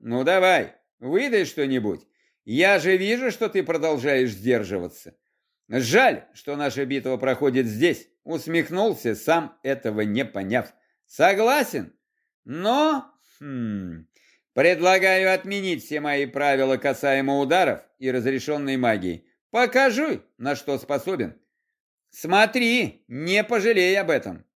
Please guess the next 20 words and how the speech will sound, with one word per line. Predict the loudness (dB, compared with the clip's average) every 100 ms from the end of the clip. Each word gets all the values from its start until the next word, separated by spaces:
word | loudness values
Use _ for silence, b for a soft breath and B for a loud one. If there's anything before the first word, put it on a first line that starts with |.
| _
И | -2
я | 0 0
снова | -2 -8 -4 0 2 0 -2
кинулся | -4 -6 -6 -6 -6
в | -6
бой. | -6 -8 -10 _ _ _ _ _
Кинулся | 0 2 4 2 0 0 0
безрассудно. | 2 2 2 2 0 0 -2 -2 -2 -2 -4 -4 -6 _ _ _ _ _
Для | -6 2 4 4
меня | 2 0 2
лучшее | 2 2 0 -2
сражение — | 0 0 2 0 0 -4
сражение | -4 0 0 0 0 2 2 0 -2
на | 2 2
расстоянии, | 2 -2 -2 2 2 0 -2
я | 0 0
уже | 0 -2
давно | 0 -2 -2
это | -4 -4
понял. | -4 -4 -4 -8